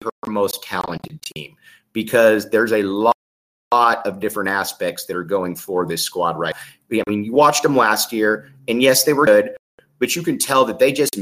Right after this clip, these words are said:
missed that extra little sizzle that Ari McDonald brought. And should we really be surprised by that? Because Ari McDonald was, is probably the best player in school history. She was the best player in the country that year. And so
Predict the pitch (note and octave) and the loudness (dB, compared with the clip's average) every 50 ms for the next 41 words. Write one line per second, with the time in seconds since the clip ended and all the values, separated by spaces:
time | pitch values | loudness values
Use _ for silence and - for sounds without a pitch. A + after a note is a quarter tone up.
0 | G2 G2+ G#2+ A2+ A#2+ A#2+ - - - A2+ - - - G#2+ G#2+ - - - - A#2 | -4 -2 0 0 0 0 -2 -2 -4 -4 -6 -4 -4 -6 -4 -4 -6 -4 -2 -2
1 | G2+ F#2 G2 G#2+ G2+ G2 - - - A2+ G2+ G2 G#2 G2 F2+ F2+ E2+ F2+ F#2 F#2+ | -2 -2 -2 -2 -2 -2 -2 -2 -2 -4 -4 -2 -2 -2 -2 0 0 0 0 0
2 | F#2 F2 E2+ E2 - - G2 F#2+ G2+ G2 F#2 E2 D#2+ G2 G2 G2+ G#2 - - - | 0 -2 -4 -6 -4 -2 0 0 0 0 -2 -2 0 0 0 2 0 -2 -6 -14
3 | - _ _ _ - - E3+ E3+ E3 E3 E3 - _ _ _ _ _ _ - - | -20 _ _ _ -10 -8 -4 -4 -2 -4 -4 -6 _ _ _ _ _ _ -6 -4
4 | E3+ D3 C#3+ C#3+ C3+ C#3 C3+ C3+ B2 B2+ A#2 - - - - B2+ A#2+ A#2 - - | -2 -2 -2 0 2 2 2 2 0 -2 -4 -4 -6 -8 -4 0 0 0 0 -2
5 | - - - A#2 A#2 A#2 A#2 A#2 A2+ - A2+ - A#2+ G#2 G#2 A#2+ B2 B2 A#2 A2 | -6 -4 -2 0 2 2 2 0 -2 -4 -4 -4 -4 0 2 2 2 2 2 -2
6 | - - A2+ G#2+ A2 A2 G#2+ G2+ F#2+ F#2 F2 - - F2+ - _ - - - - | -2 -2 -2 -2 0 -2 -2 -4 -4 -6 -8 -10 -12 -16 -4 _ -2 -2 -2 -6
7 | - - G2+ G2+ F#2+ - - - G#2 - - C3 B2+ A#2+ A2 G2+ F2 G#2 F#2+ - | -8 -8 -6 -6 -6 -10 -12 -16 -10 -2 2 2 4 4 2 2 0 0 0 0
8 | - - A2+ G#2+ G2+ F#2+ F2+ - - A2 F#2 E2+ F#2 G#2 G#2 - - - G#2+ A2 | -2 -2 -2 0 0 0 -2 -4 -4 -4 -4 -2 -4 -4 -4 -4 -4 -4 -4 -4
9 | A2 A2+ A2+ - - - - - - A2+ G#2+ G#2 G#2+ - A#2+ C3 C3+ - - _ | -4 -4 -6 -10 -16 -14 -10 -8 -6 -4 -4 -6 -2 0 2 2 2 0 -4 _
10 | - B2 A#2 A2 G#2 F#2 F2 F2 - - - B2 B2+ B2 - A#2 F#2+ F2 F2+ F2 | 0 2 4 4 4 2 0 -4 -6 -4 -2 -2 -2 -2 -2 -4 -2 0 0 0
11 | E2 - E2 E2+ E2 E2 E2+ E2+ - _ _ _ _ _ - G#2 G#2+ G#2+ - - | -2 -2 -4 -4 -4 -4 -4 -6 -8 _ _ _ _ _ -4 -2 -2 -2 0 2
12 | G#2 - - - A2 G#2+ G2 | 0 2 4 4 4 4 4